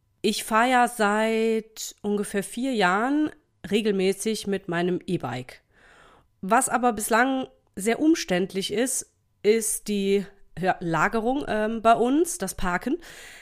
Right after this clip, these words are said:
weil ich, damit das Fahrrad geschützt stehen kann, das Ding erstmal durch ein Gartentor durch ums Haus herumfahren und dann auch noch ein paar Stufen hochschleppen muss.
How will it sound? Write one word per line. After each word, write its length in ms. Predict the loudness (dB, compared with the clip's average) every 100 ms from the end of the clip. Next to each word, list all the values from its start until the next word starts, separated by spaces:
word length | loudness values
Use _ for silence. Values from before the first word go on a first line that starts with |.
| -20 _
weil 640 | -4 2 4 4 2 0 -2
ich, 680 | 0 0 -2 -4 -10 -12 -12
damit 400 | -2 0 0 0
das 200 | -2 -2
Fahrrad 760 | 0 0 2 2 2 0 -10 -14 -10
geschützt 520 | -4 -2 0 -2 -6
stehen 440 | -8 -4 -2 0 -2
kann, 480 | 0 0 0 -2 -6 -14 -20 -12 0
das 260 | 0 0
Ding 200 | -2 -2
erstmal 760 | 0 -2 -2 -2 -2 0 0 -2
durch 220 | -4 -2
ein 120 | -2
Gartentor 640 | 2 2 0 -6 -2 -2
durch 380 | 0 0 -2 -2
ums 320 | -2 -4 -4
Haus 320 | -2 -2 -2 -4
herumfahren 960 | -2 4 4 4 2 2 4 2 0
und 160 | -2 0
dann 160 | 2 2
auch 160 | -2
noch 160 | -4 -4
ein 180 | -4 -4
paar 160 | -4
Stufen 600 | -4 0 0 2 0 0
hochschleppen 580 | 0 0 -2 -4 -4 -2
muss. 460 | -2 -4 -6 -12